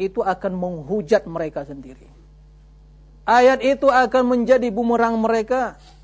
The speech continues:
Ayat itu akan membantah mereka sendiri.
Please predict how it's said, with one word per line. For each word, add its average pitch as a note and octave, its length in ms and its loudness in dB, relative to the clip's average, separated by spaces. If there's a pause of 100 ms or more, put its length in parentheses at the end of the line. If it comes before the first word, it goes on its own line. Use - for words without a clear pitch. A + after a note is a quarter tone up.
(520)
Ayat B3 320 4
itu C4+ 240 0
akan B3 320 2
membantah B3+ 760 4
mereka B3 380 4
sendiri. F#3+ 480 -4